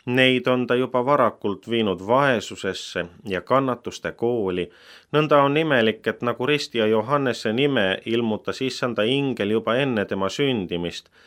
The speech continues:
nii anti ka sellele mehele nimi ilmutuse kaudu, enne kui ta sündis sellesse maailma. Nooruse ja suure osa mehepõlvest kulutas ta ilma püha vaimu osaduseta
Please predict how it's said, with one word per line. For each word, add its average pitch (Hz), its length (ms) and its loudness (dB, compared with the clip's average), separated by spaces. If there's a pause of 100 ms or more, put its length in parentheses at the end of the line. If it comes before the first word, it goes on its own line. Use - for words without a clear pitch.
(460)
nii 147 260 2
anti 139 400 2
ka 127 120 0
sellele 123 400 2
mehele 113 420 0
nimi 113 360 2
ilmutuse 127 580 -2
kaudu, 113 640 -2 (120)
enne 135 320 0
kui 127 160 -4
ta 104 120 -4
sündis 98 500 -4
sellesse 95 360 -6
maailma. 85 680 -6 (920)
Nooruse 151 680 4
ja 123 140 2
suure 151 340 0
osa 135 220 0
mehepõlvest 95 920 -2
kulutas 127 640 0
ta 107 320 -2
ilma 123 540 -2
püha 139 440 -2
vaimu 110 380 0
osaduseta 98 840 -6